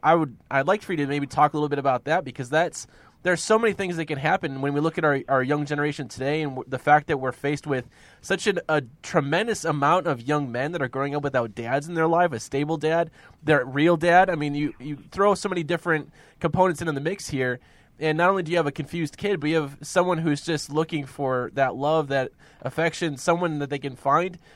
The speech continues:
that's going to give them security, significance, and sometimes that ends up being in a gang, sometimes it ends up,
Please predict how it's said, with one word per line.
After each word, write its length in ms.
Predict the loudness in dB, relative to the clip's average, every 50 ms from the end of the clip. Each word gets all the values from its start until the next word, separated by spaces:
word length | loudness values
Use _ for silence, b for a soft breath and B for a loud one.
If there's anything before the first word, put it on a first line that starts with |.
| b b b
that's 240 | b -4 -4 -4 0
going 160 | 2 2 2
to 60 | 2 0
give 240 | -2 -2 -2 -2 -2
them 340 | -2 -4 -4 -6 -8 -14 -16 -16
security, 560 | -16 -10 -8 -8 -6 -4 -2 0 0 0 0
significance, 760 | -2 -2 -6 -6 -4 -4 -4 -4 -6 -6 -6 -6 -6 -6 -6
and 200 | -8 -8 -8 -8
sometimes 440 | -6 -6 -6 -4 -2 -2 -2 0 0
that 100 | 0 0
ends 160 | 0 0 -2 -2
up 80 | -2
being 180 | -2 -4 -6 -6
in 80 | -6
a 60 | -8 -10
gang, 420 | -10 -8 -8 -6 -6 -6 -8 -10
sometimes 380 | -10 -12 -8 -6 -6 -4 -4 -4
it 40 |
ends 200 | -4 -4 -2 -2
up, 140 | -2 -2 -4